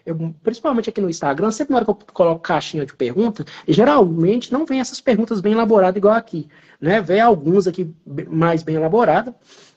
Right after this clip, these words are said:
e, mas geralmente eu te peço aqui, é, como vender milhas hoje, já coloquei.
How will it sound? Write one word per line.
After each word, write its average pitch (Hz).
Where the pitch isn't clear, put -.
e, 240
mas 208
geralmente 247
eu -
te -
peço 269
aqui, 208
é, -
como 220
vender 247
milhas 254
hoje, 311
já 285
coloquei. 185